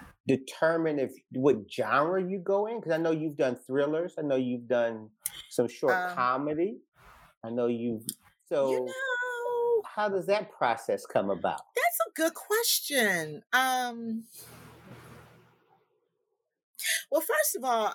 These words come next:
Speaker 2: I think a lot of my work, uh, teeters in the,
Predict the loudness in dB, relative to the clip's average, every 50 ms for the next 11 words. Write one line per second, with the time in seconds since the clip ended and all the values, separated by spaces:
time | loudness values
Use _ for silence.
0 | 0 0 -2 -2 -2 -4 -10 -4 0 0 0 0 0 -2 -2 0 2 2 2 2
1 | 0 -2 -4 -4 -2 -2 -4 -2 0 2 2 2 0 -4 -10 -20 _ -20 -20 -20
2 | -20 -20 _ _ -2 0 2 2 2 0 -2 -4 -6 -6 -4 -2 0 2 2 2
3 | 2 2 2 2 0 0 2 2 2 2 0 -2 -2 -2 0 2 2 2 0 -2